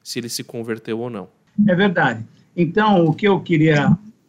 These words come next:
Speaker 2: dar uma palavra pro irmão Moisés é o seguinte: nós podemos entender que houve, de fato, essa declaração muito preciosa,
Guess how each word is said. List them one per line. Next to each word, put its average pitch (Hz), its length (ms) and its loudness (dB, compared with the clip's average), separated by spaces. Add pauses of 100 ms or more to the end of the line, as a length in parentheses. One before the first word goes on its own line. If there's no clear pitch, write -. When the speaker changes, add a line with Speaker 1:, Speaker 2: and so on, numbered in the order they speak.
(200)
Speaker 2:
dar 165 180 -2
uma 160 160 0
palavra 143 380 0
pro 156 240 0
irmão 139 260 4
Moisés 151 640 2
é 151 60 2
o 147 40 2
seguinte: 143 520 0 (680)
nós 170 320 2
podemos 175 600 2
entender 143 580 2
que 156 160 0
houve, 165 340 4
de 139 160 -2
fato, 147 380 -4
essa 151 220 0
declaração 165 920 0
muito 175 460 0
preciosa, 156 880 0